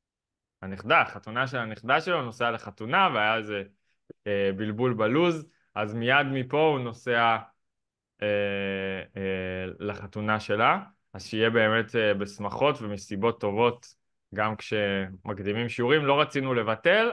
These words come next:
אז הקדמנו, אז, אה, מי שפה איתנו, אנחנו שמחים שאתם איתנו. Um,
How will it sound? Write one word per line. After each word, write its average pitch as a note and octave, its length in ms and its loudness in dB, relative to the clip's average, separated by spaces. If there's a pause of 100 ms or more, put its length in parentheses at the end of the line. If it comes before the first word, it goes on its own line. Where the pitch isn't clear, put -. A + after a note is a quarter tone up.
אז B2 240 -2
הקדמנו, G3 580 0
אז, C3 180 -4
אה, B2+ 340 0 (1120)
מי B2+ 100 -4
שפה B2+ 320 2 (340)
איתנו, A2 520 -2 (460)
אנחנו G2+ 160 -12
שמחים G#2 380 -6
שאתם G2+ 220 -6
איתנו. D#3 460 2 (720)
Um, G2 880 -4